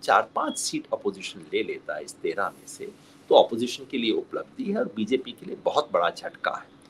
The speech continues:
और ये मुझे नामुमकिन नहीं लगता, इतना हो सकता है।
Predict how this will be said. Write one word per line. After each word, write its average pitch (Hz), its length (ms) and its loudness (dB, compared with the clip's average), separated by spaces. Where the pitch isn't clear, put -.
और 127 100 4
ये 160 200 8
मुझे 170 240 8
नामुमकिन 101 480 4
नहीं - 220 -14
लगता, - 260 -6
इतना - 260 2
हो - 160 2
सकता - 380 -14
है। - 60 -16